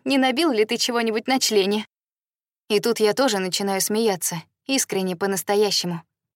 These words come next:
Наверное, алкоголь полностью отключил у Скай тормоза, раз она решилась заговорить об этом. Теперь я тоже невольно вспоминаю ту ночь, её тело, её ласки. Мой член тоже на память не жалуется и начинает твердеть.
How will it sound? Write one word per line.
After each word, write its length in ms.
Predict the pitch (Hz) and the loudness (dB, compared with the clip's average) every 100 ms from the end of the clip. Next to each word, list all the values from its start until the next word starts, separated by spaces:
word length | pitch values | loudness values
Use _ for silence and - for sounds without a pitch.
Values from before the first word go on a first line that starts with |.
| _ _ _ _ - | _ _ _ _ -4
Наверное, 500 | 208 202 269 220 196 | -2 2 2 2 -2
алкоголь 480 | - 202 214 226 233 | -2 0 2 2 0
полностью 500 | - 285 214 - 196 | 0 0 0 -2 -4
отключил 440 | - 202 202 247 | -2 -2 0 0
у 60 | 208 | 0
Скай 220 | - 202 | 0 -2
тормоза, 520 | 202 196 202 220 240 - _ _ | -2 0 0 0 -2 -4 _ _
раз 240 | - 214 202 | -2 0 2
она 180 | 202 190 | 0 0
решилась 400 | 190 202 208 185 | 0 2 2 2
заговорить 480 | 190 202 208 180 | 2 2 2 0
об 140 | 185 175 | -2 -2
этом. 320 | 170 170 160 _ _ _ _ _ _ _ | -4 -6 -8 _ _ _ _ _ _ _
Теперь 320 | - 214 196 | -2 0 2
я 160 | 185 185 | 2 2
тоже 260 | 202 214 190 | 2 2 2
невольно 420 | 185 190 214 185 | 0 2 0 0
вспоминаю 520 | - 196 190 190 190 | -4 -4 -2 -2 -4
ту 140 | 175 185 | -4 -6
ночь, 340 | 196 196 - _ _ _ | -4 -6 -10 _ _ _
её 200 | 208 196 | 2 2
тело, 460 | 180 214 214 180 - - | 2 2 2 0 -4 -2
её 300 | 214 196 185 | 0 2 2
ласки. 460 | 190 185 - 170 - _ _ _ _ _ _ _ - | 0 -2 -8 -10 -12 _ _ _ _ _ _ _ -4
Мой 200 | 208 190 | -2 0
член 300 | - 214 196 | 0 0 0
тоже 280 | 262 220 190 | 0 0 0
на 140 | 185 | -2
память 340 | 208 196 175 | -2 -2 -4
не 80 | 202 | -4
жалуется 500 | 208 285 202 175 - | 0 2 2 -2 -4
и 60 | 185 | -4
начинает 460 | 185 - 190 185 | -4 -4 -4 -6
твердеть. 520 | 180 226 208 180 160 | -2 0 0 -4 -6